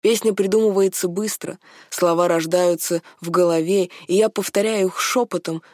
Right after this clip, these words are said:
но сестра слышит и спрашивает, откуда я знаю эти стихи. "Я только что сама сочинила",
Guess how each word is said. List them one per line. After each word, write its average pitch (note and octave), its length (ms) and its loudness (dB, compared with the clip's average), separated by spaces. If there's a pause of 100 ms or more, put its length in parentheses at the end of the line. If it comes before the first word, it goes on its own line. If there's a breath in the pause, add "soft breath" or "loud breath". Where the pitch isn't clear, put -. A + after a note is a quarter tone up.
(260 soft breath)
но F3+ 100 2
сестра A3 400 -2
слышит A3 480 -4
и F3 40 -8
спрашивает, D#3+ 720 -4 (500 soft breath)
откуда A#3 340 -4
я A3+ 140 2
знаю G3+ 360 0
эти F3+ 200 -4
стихи. - 520 -10 (1500)
"Я E3+ 160 0
только F#3+ 280 -2
что - 180 -4
сама E3+ 360 -2
сочинила", E3 600 -4